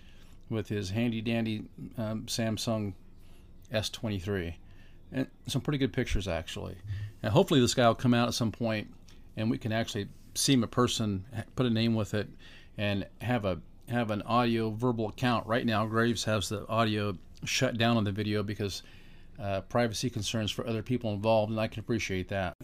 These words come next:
I wanna contrast that with what's going on, on the other side of the aisle, and the people that are trying to, uh, make excuses for the debunkers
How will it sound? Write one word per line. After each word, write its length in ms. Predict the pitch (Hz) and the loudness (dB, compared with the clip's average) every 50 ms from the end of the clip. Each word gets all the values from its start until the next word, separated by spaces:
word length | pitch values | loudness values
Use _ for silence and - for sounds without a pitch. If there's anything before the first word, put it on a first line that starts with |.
| - - | 0 4
I 100 | 151 156 | 6 6
wanna 180 | 202 190 135 | 8 6 6
contrast 760 | - - - - 175 180 160 - - 131 117 117 110 - - | 4 2 4 6 8 8 8 6 6 6 8 8 8 6 4
that 280 | 127 113 113 117 - - 127 110 - - | 4 6 6 4 2 -2 -8 -10 -4 0
with 240 | 143 120 - - | 0 0 2 2
what's 160 | 147 135 - - | 2 2 2 4
going 260 | - 135 131 123 123 | 6 6 8 8 8
on, 260 | 123 123 117 113 - - | 6 6 6 4 2 -2
on 180 | 113 113 110 | -2 0 0
the 120 | 107 110 - | 0 4 4
other 200 | 143 165 170 139 | 6 6 6 6
side 240 | - - 117 107 107 | 4 4 4 4 4
of 60 | 98 | 2
the 160 | 113 - - | 0 0 0
aisle, 300 | 110 107 107 107 110 104 | 2 2 2 2 2 2
and 100 | 104 110 | 0 0
the 40 | 110 | -2
people 360 | - - 143 139 117 120 120 120 | 2 2 2 2 4 4 4 4
that 120 | 117 113 | 6 4
are 60 | 110 | 4
trying 360 | 104 - 127 120 117 117 113 110 | 2 2 2 4 4 4 4 2
to, 520 | - - 113 107 107 104 101 98 101 98 - - - - - - - - - - - 107 | 0 -2 -2 0 0 -2 -2 -2 -4 -6 -8 -16 -20 -20 -20 -20 -20 -20 -20 -18 -12 -8
uh, 400 | 101 95 95 98 98 98 98 95 98 - - - - - - | -8 -6 -6 -6 -6 -6 -6 -8 -8 -10 -12 -16 -20 -16 -6
make 280 | - 143 131 131 123 - | 0 4 4 4 4 2
excuses 640 | 113 - - - 123 120 127 127 120 - 131 113 - | -2 -2 0 0 2 4 4 2 2 0 -2 -2 -2
for 140 | - 127 | 0 0
the 80 | 110 110 | 0 0
debunkers 720 | 107 113 104 101 113 113 107 - 117 107 110 107 98 - | 0 0 2 2 2 2 2 2 -2 -2 0 -2 -2 -4